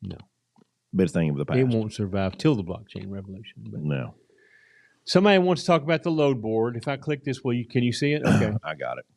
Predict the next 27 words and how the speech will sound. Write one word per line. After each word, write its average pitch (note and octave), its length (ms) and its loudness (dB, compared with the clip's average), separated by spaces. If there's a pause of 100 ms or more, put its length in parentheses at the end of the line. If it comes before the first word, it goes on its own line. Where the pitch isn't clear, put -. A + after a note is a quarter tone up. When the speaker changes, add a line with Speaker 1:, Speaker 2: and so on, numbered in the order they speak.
(260)
Speaker 1:
All A#2+ 100 2
Speaker 2:
Is A2+ 60 6
Speaker 1:
right. G2+ 120 2
Speaker 2:
your G#2 160 6
load A#2+ 300 6
board A#2+ 300 4
the F2+ 120 0
same A2 440 0
as F#2 160 -2
the F2+ 80 -2
one F#2 240 0
online? E2+ 600 0
Because D#2+ 340 0
the D#2 100 -8
one G2 300 -6
online F2+ 580 -4
looks E2 200 -14
exactly G2 500 -4
like F#2 220 -2
the D2 80 -20
real F#2+ 280 -2
one, F2 140 -12
just F2+ 160 -10
doesn't D#2+ 240 -12
have D#2 120 -10
the C#2 60 -20
rates. G2+ 480 -4